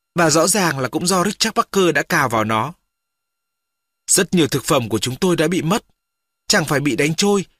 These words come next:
thì cũng là bị nước ngập ngay trên xuồng. Người tôi đau khắp nơi và bị một vết cắt tương đối sâu ở bẹn. Vết cắt đã sưng tấy và trắng bệch.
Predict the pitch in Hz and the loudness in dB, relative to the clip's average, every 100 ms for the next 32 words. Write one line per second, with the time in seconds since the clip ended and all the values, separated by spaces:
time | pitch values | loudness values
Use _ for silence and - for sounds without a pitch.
0 | _ _ - 139 156 196 202 139 110 175 | _ _ -4 -2 0 0 0 0 -2 0
1 | 196 175 - 151 175 190 156 170 143 101 | 0 -2 -2 -2 0 0 2 2 0 -4
2 | - _ _ _ _ _ _ _ _ _ | -14 _ _ _ _ _ _ _ _ _
3 | _ _ _ 131 110 127 143 143 - 226 | _ _ _ -2 0 0 0 -2 -2 -6
4 | - 170 170 156 _ _ _ - 160 175 | -2 0 0 -2 _ _ _ 0 2 2
5 | 151 139 214 - 254 _ 220 185 165 196 | 0 -2 -2 -2 -4 _ 0 4 2 2
6 | 190 113 117 123 - _ _ _ _ _ | 2 2 0 -2 -6 _ _ _ _ _
7 | _ _ _ _ - 165 - 202 - - | _ _ _ _ -4 -4 -2 -4 0 0
8 | 170 156 143 143 160 151 127 165 170 | 0 -2 -2 0 -2 -4 -4 -2 -2